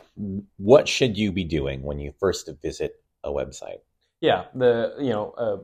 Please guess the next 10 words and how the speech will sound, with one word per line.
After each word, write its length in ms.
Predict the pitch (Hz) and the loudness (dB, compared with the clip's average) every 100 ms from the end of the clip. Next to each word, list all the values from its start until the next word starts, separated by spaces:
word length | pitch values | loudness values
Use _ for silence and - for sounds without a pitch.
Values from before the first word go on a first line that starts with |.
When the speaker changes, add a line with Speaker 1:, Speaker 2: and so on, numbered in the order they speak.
| - _ _ _ - | -14 _ _ _ -12
Speaker 2:
a 60 | |
quote 360 | - - 127 - - | -6 4 4 4 -4
that 200 | 117 104 | -2 0
I, 360 | 104 104 101 98 - _ _ _ _ _ _ | 2 2 2 -2 -8 _ _ _ _ _ _
um, 240 | 98 98 | -12 -10
that 80 | 101 | -4
you 160 | 110 131 | 0 2
and 100 | 110 | 2
I 260 | 101 101 101 | 2 2 0
like 240 | 98 95 | -2 -4